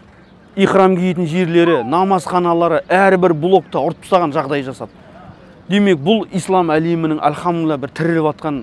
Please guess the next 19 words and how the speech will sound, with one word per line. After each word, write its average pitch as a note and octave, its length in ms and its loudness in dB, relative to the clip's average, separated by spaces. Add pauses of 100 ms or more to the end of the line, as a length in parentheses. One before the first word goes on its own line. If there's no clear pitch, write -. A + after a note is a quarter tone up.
тіріліп E3+ 400 -2
атқан D3 220 -8 (680)
бір C#3+ 180 -2
несін D#3 380 -4
меңзейді D#3+ 460 -4
екен. G#2+ 160 -10 (340)
Айтайын G#3+ 340 4
дегеніне, G3+ 520 0 (360)
Ердоған F#3+ 540 4
аспаннан F3+ 400 2
түскен F3+ 240 -4
жоқ. G3 100 -2 (540)
Осы F3 320 4
елден F3 400 4
туып F3 300 0
өскен D#3 260 -6
азамат E3+ 360 -2
ол A#2+ 180 -8
да. G#2 100 -16